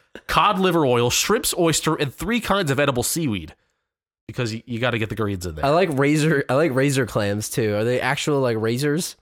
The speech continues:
Speaker 1: Yeah, uh, because it's, it's hardcore.
Speaker 2: Yeah.
Speaker 1: It's tough, it's tough as balls. And we're also talking about the fri-, the, the, the fried baby eels, the crushed fried baby eels, right?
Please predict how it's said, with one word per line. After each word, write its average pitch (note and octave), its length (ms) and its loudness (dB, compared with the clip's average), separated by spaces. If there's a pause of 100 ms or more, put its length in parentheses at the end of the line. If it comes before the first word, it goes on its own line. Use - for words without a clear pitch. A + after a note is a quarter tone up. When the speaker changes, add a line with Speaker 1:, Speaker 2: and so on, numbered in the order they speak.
(160)
Speaker 1:
Yeah, C3 160 0 (120)
uh, D3 100 0
because C#3+ 320 -2
it's, C3+ 140 -4
it's C#3+ 140 -4
hardcore. C#3 440 -2 (100)
Speaker 2:
Yeah. A2+ 200 0
Speaker 1:
It's G2+ 80 -6
tough, C#3+ 180 -2
it's - 160 -8
tough C#3 200 -4
as A#2+ 100 -4
balls. B2 340 -2 (480)
And D3+ 140 2
we're D#3+ 80 4
also A3 180 0
talking E3+ 340 2
about A#2+ 380 0
the A#2 80 -4
fri-, D3+ 360 0
the, B2 180 -6
the, A#2 240 -6
the A2 140 -4
fried D3+ 340 0
baby B2+ 340 0
eels, G2 260 -2
the F2+ 80 -8
crushed - 440 -2
fried A2+ 260 0
baby G#2+ 320 -2
eels, F2 260 -4
right? G2 240 -2